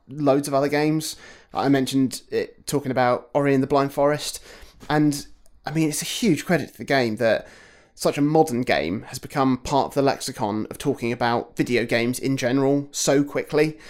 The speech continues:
But that's, you know, that's Nintendo, isn't it? Like, they don't,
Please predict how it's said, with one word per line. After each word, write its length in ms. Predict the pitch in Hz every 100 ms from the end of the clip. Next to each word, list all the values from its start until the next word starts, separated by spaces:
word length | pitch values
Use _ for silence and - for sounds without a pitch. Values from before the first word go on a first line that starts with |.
| - - - - - -
But 120 | 170
that's, 360 | 180 - - -
you 100 | 156
know, 140 | 85
that's 240 | 120 120 147
Nintendo, 640 | 143 151 151 107 85 117 -
isn't 200 | 127 113
it? 160 | 92 - _ -
Like, 160 | 127
they 120 | 131 151
don't, 380 | 151 - -